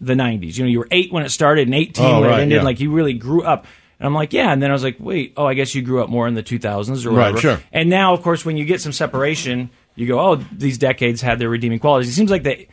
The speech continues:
Speaker 1: the eighties was one that
Speaker 2: That
Speaker 1: people
Speaker 2: was
Speaker 1: kinda
Speaker 2: mine.
Speaker 1: essed on at first. It didn't take long before people were like, "Eighties might have been kinda cool. We might have been caught up in
Speaker 2: Yeah,
Speaker 1: the hair
Speaker 2: eighties
Speaker 1: metal
Speaker 2: were
Speaker 1: thing,"
Speaker 2: all right.
Speaker 1: but there's some cool stuff. And the, I'd say eighties movies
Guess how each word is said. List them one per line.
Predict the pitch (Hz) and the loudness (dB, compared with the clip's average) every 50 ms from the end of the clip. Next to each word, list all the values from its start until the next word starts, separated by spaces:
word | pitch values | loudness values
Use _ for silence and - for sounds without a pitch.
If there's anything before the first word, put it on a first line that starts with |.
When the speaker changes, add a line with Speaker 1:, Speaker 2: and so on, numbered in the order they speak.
| _ _ | _ _
Speaker 1:
the | - - - | -2 2 2
eighties | 190 233 254 226 185 | 4 6 6 6 6
was | 170 151 135 | 4 0 2
one | 147 147 147 143 | 2 2 2 2
that | 139 120 113 | 0 -2 0
Speaker 2:
That | 131 143 | 2 4
Speaker 1:
people | 139 127 | 4 4
Speaker 2:
was | 123 101 | 4 4
Speaker 1:
kinda | 117 113 104 98 87 | 4 4 4 2 2
Speaker 2:
mine. | |
Speaker 1:
essed | - 156 175 - - - 160 | 0 -2 -2 -2 -2 -2 0
on | 151 147 151 151 | 0 2 0 0
at | - 147 135 - - | 0 0 0 -2 -2
first. | - - - 302 226 175 170 - - | -8 0 2 4 4 4 4 2 0
It | 131 151 147 | -2 -2 0
didn't | 156 240 254 240 | 2 2 4 4
take | 214 202 165 | 2 2 2
long | 160 175 185 190 185 | 2 4 4 4 4
before | 165 - 160 156 143 | 2 2 0 0 0
people | - 160 147 143 147 | 0 -2 -2 0 0
were | 135 131 | 0 2
like, | 127 120 113 - - - _ _ - | 2 0 0 -4 -10 -20 _ _ -4
"Eighties | - - 262 294 202 | -2 0 2 2 2
might | 175 170 | 2 2
have | 170 151 | 2 2
been | 147 131 | 0 0
kinda | - 143 123 117 | 0 0 0 0
cool. | - 147 135 | 0 0 2
We | 123 120 | 2 2
might | 123 131 139 | 2 2 0
have | 143 143 | 0 0
been | 135 139 131 123 120 113 - _ _ _ _ | 0 0 0 0 -2 -4 -6 _ _ _ _
caught | - 147 156 160 | 0 2 2 2
up | 160 - | 2 2
in | 147 - | 0 2
Speaker 2:
Yeah, | 120 - | 2 2
Speaker 1:
the | 117 | 2
hair | - - 151 160 | 2 4 4 4
Speaker 2:
eighties | 147 | 4
Speaker 1:
metal | 139 127 123 117 | 4 4 4 2
Speaker 2:
were | 110 | 2
Speaker 1:
thing," | - 120 | 2 2
Speaker 2:
all | 135 - | 2 2
right. | 113 104 - | 0 0 -4
Speaker 1:
but | - - - _ _ _ - - 156 | -8 -18 -20 _ _ _ -10 -6 -6
there's | 175 170 - - | -6 -6 -4 -4
some | 208 185 | -4 -2
cool | - 208 190 160 | 2 2 2 4
stuff. | - 196 170 175 | 4 2 2 2
And | 151 147 139 139 135 | 2 2 4 2 4
the, | 135 170 165 - | 2 2 0 2
I'd | - 180 214 202 175 | 0 0 0 0 0
say | - 240 226 - - | 0 0 0 0 2
eighties | - 196 233 247 254 240 202 - - | 2 4 6 6 6 6 4 2 -2
movies | - 147 165 180 185 165 117 107 104 95 98 - - - | 0 4 6 6 6 4 2 0 -6 -6 -8 -8 -10 -12